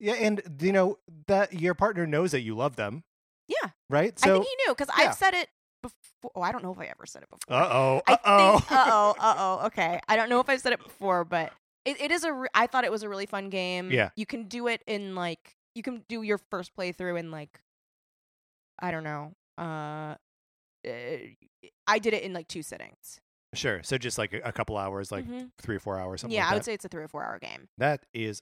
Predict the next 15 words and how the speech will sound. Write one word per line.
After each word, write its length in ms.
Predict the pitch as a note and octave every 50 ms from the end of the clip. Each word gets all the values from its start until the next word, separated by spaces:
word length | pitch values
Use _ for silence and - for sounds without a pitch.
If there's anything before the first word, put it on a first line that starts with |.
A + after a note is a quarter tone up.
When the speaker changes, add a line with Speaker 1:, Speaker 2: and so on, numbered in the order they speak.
| -
Speaker 1:
awesome. 260 | F#2+ F2 E2+ - - -
Speaker 2:
It's 200 | C4 D4 D#4 -
cool, 240 | - - D#4 B3+ G3+
and 140 | - A#3 B3
it's, 120 | A#3+ - -
it's 180 | B3+ B3 -
more, 180 | B3+ C4 C4+ C4+
like, 200 | B3 G#3 - _
point 180 | - G3 F3
and 100 | F#3 F3
clicky, 420 | - - D3+ - - D3+ D3 D3 - - -
and 220 | D3+ D#3 D#3 D3 C3
Speaker 1:
Yeah. 240 | A#2 G2+ E2+ - - _ _ -
Speaker 2:
um, 420 | - E3+ D#3 D3+ D#3 D3+ - - - _ _ -
yeah, 160 | E3+ -